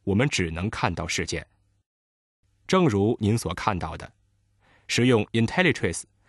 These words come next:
在不重新启动应用程序的情况下，查看其历史记录和状态可节省调试时间。在应用程序崩溃、难以重现错误或出现问题后，您可以收集信息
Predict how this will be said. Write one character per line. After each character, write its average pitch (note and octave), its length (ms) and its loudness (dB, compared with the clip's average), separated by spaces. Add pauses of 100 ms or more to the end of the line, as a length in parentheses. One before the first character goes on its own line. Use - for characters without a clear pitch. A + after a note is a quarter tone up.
(120)
在 G3+ 160 2
不 E3+ 100 2
重 D#3 200 0
新 F3+ 120 0
启 - 220 -2
动 G2+ 220 0
应 D#3+ 160 0
用 A#2+ 120 0
程 F#2 240 -6
序 G3+ 120 -2
的 G2+ 100 -2
情 - 180 -6
况 E2 200 -4
下， - 260 -8 (460)
查 A2 200 2
看 A#2+ 160 2
其 A2 160 -2
历 E3 160 0
史 E2+ 160 -2
记 B2+ 200 0
录 D3 240 -2 (100)
和 A2 180 -2
状 D#3 240 -2
态 - 240 -8 (320)
可 - 160 -4
节 G#2 280 0
省 E2 160 -4
调 F2 200 -6
试 F2 140 -4
时 - 160 -6
间。 F#2 240 -4 (960)
在 A#2+ 140 2
应 D#3 180 2
用 B2 160 0
程 G#2 220 -4
序 - 100 -6
崩 C3+ 240 -2
溃、 - 220 -4 (460)
难 D3+ 200 2
以 D#3+ 80 4
重 A2+ 240 -4
现 D3 160 0
错 C#3 260 0
误 - 180 -12 (360)
或 A2+ 180 2
出 C#3+ 180 0
现 A#2 200 0
问 D3+ 140 0
题 - 160 -10
后， - 260 -10 (540)
您 C3+ 180 2
可 D3 100 0
以 B2+ 80 4
收 C#3 220 0
集 G2+ 120 -2
信 F#2+ 220 -2
息 G2 300 -4